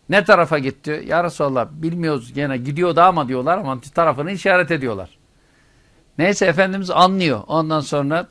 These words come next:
düşüyor peşine. Nuayman kaçıyor, Efendimiz gidiyor vesaire. Tabii ne tarafa gittiğini tahmin ediyor. En son bulunduğu yerdekiler de sıkı sıkı tembih etmiyor, söylemeyeceksin yeri mi diye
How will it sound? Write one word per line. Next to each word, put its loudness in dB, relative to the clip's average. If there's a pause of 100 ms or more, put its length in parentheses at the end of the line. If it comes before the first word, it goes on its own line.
(120)
düşüyor -2
peşine. -2 (1900)
Nuayman 4
kaçıyor, 2
Efendimiz 0
gidiyor 2
vesaire. 2 (760)
Tabii 2
ne 2
tarafa 2
gittiğini -4
tahmin 0
ediyor. -4
En -6
son -8
bulunduğu -6
yerdekiler -4
de -6
sıkı -10
sıkı -6
tembih -6
etmiyor, -10
söylemeyeceksin -6
yeri -2
mi -6
diye -6